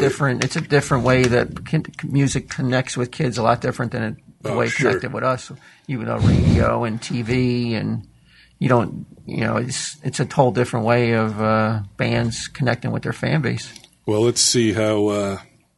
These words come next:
Speaker 2: if you like the way this guy's been connecting. And we, we never connected like this, not that I recall.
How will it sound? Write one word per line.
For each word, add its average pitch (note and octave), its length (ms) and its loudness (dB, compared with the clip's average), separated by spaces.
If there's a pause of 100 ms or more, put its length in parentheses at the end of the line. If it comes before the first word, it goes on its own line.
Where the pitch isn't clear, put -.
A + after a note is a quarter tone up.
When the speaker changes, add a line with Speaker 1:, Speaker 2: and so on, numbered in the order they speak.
(260)
Speaker 2:
if G2+ 160 -2
you G2+ 160 0
like G2+ 220 -2
the G2+ 80 -4
way G2 160 2
this F#2+ 180 0
guy's G2 280 -2
been F#2+ 200 -6
connecting. G2 640 -8 (440)
And A2 340 -2 (260)
we, A2+ 160 -4
we C3+ 200 2
never G3 220 4
connected D3 400 0
like F#2 160 -4
this, F#2+ 200 -8
not A2+ 160 2
that G#2 100 -2
I G2+ 60 0
recall. F#2 480 -2